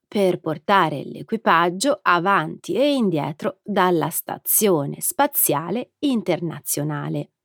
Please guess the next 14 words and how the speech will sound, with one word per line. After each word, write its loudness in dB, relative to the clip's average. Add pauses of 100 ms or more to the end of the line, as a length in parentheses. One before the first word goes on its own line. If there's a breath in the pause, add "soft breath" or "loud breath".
(880 soft breath)
Gli 2
astronauti -2 (260 soft breath)
sono 2
stati -4
portati -2
in 2
orbita -2
da 2
un 2
razzo -2 (140)
Falcon -2
nove -2 (400 soft breath)
della 2
SpaceX, -2